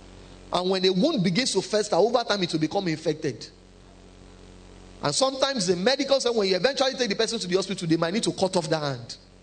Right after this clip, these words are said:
cut off the leg, cut something off. Something that could have been addressed with taking some medications and eventually leads to a loss, the loss of a limb because it was not addressed. Learn not to sweep things under the carpet.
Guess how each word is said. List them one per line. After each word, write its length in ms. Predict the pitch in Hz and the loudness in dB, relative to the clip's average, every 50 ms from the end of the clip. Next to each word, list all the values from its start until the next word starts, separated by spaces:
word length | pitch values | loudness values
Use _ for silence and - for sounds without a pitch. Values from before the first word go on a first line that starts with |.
| - - - - - - - | -20 -20 -20 -20 -18 -8 -4
cut 160 | - 214 214 - | -2 0 2 2
off 140 | 185 180 156 | 0 0 0
the 100 | 156 151 | -2 0
leg, 320 | 160 160 143 - - - | 0 0 -4 -4 -6 -6
cut 240 | - - - 294 - | -4 -2 -2 -2 -2
something 420 | - - 240 240 226 233 226 208 | -2 -2 -4 -4 -2 -2 0 0
off. 380 | 190 170 131 - - - - - - - - - - - - - - - - - - - - - - - - - - - - - - - - | 0 0 -2 -4 -8 -16 -18 -20 -20 -20 -20 -20 -20 -20 -20 -20 -20 -20 -20 -20 -20 -20 -20 -20 -20 -20 -20 -20 -20 -20 -20 -20 -20 -10 -4
Something 400 | - - 302 359 330 - 349 330 | -2 0 0 0 2 2 0 2
that 140 | 262 226 220 | 2 0 0
could 160 | - 254 233 | 0 2 2
have 160 | 220 214 202 | 2 2 2
been 140 | 185 226 220 | 0 0 2
addressed 600 | 208 214 190 156 147 226 277 285 214 - - 180 | 0 0 0 0 2 2 2 2 0 -2 0 2
with 140 | 190 214 - | 2 2 2
taking 400 | - 294 - - 285 285 302 330 | 2 0 2 2 0 0 0 -2
some 200 | - - 226 190 | -2 0 0 2
medications 880 | 196 208 220 180 214 - - 240 233 - 185 - - - - - - - - - - - - - - - - - - - - | 2 2 2 2 2 2 2 2 2 0 -6 -6 -6 -6 -6 -6 -6 -10 -14 -20 -20 -20 -20 -20 -20 -20 -20 -20 -12 -6 -2
and 100 | 180 180 | 0 0
eventually 520 | 185 185 220 277 277 - 269 269 269 285 | 2 2 2 0 2 2 2 2 2 2
leads 220 | 269 233 247 - - | 2 2 2 2 2
to 120 | 208 196 190 | 2 4 4
a 80 | 185 | 4
loss, 380 | 185 196 214 226 214 - - - | 4 2 2 2 0 0 -4 -2
the 160 | - 165 175 | 0 2 2
loss 200 | 180 165 160 - | 2 2 0 0
of 120 | 170 151 | 0 0
a 60 | 156 156 | 2 2
limb 300 | 160 175 165 135 123 - - - - - - - - - - - - - | 2 2 0 -2 -10 -16 -18 -20 -20 -20 -20 -20 -20 -20 -20 -10 -6 -4
because 260 | 156 - - 190 151 | -2 0 0 0 0
it 60 | - | 0
was 160 | 165 135 131 | 0 0 2
not 220 | 170 180 170 151 147 | 2 2 2 0 0
addressed. 560 | 127 170 208 214 208 - - - - - - - - - - - - - - - - - - - - - - - - - - - - - - - - - - - | 0 0 0 0 0 -4 -4 -6 -8 -10 -12 -18 -20 -20 -20 -20 -20 -20 -20 -20 -20 -20 -20 -20 -20 -20 -20 -20 -20 -20 -20 -20 -20 -20 -20 -20 -20 -20 -8 -2
Learn 220 | - 160 196 214 202 | 2 2 2 2 2
not 140 | 202 214 202 | 0 -2 0
to 80 | 196 180 | 0 0
sweep 200 | - 220 214 - | 2 0 0 2
things 240 | - 208 214 165 | 2 0 2 2
under 180 | 208 214 202 208 | 2 2 2 2
the 100 | 190 185 | 2 2
carpet. 640 | - - 220 214 - - 147 - - - - - | 0 0 -2 -2 0 -2 -4 -2 -2 -6 -6 -6